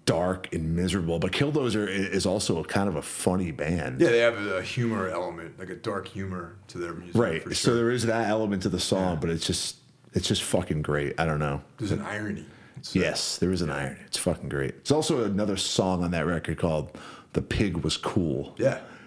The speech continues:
Speaker 2: I
Speaker 1: Which
Speaker 2: knew
Speaker 1: was
Speaker 2: him in
Speaker 1: a
Speaker 2: school.
Speaker 1: Knew him in school.
Speaker 2: <laughs>
Speaker 1: Totally goofy song, but fucking awesome. And one of the best bass sounds ever,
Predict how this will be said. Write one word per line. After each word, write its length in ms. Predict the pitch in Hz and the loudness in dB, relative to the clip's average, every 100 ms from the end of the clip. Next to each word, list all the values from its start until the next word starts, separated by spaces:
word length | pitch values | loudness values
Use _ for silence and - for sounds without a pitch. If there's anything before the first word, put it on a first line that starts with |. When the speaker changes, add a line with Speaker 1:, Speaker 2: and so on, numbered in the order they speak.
| - - - | -20 -16 0
Speaker 2:
I 60 | |
Speaker 1:
Which 100 | - | 4
Speaker 2:
knew 40 | 117 | 4
Speaker 1:
was 100 | - | 4
Speaker 2:
him 40 | |
in 40 | - | 2
Speaker 1:
a 40 | |
Speaker 2:
school. 400 | - 131 120 - - - | 2 2 2 0 -12 -2
Speaker 1:
Knew 180 | - 98 | 2 2
him 100 | 90 | 2
in 60 | 80 | 0
school. 280 | - - 76 | 2 2 4
Speaker 2:
<laughs> 720 | - 233 - 208 - - - | 6 4 4 2 2 2 4
Speaker 1:
Totally 400 | 170 196 175 110 | 4 4 2 0
goofy 540 | - 143 147 - 120 | 0 0 0 0 0
song, 580 | - 113 95 90 85 73 - | 2 2 2 2 0 0 0
but 160 | 90 | 0
fucking 500 | - - 120 - 101 | -2 0 0 2 0
awesome. 520 | 92 90 92 - 87 | 2 2 2 2 2
And 160 | 104 127 | 2 2
one 100 | 147 | 2
of 60 | 135 | 2
the 60 | |
best 300 | 113 120 - | 2 0 0
bass 220 | 101 101 | 0 0
sounds 340 | - 92 82 80 | 0 0 0 0
ever, 400 | 82 78 73 | 0 0 -2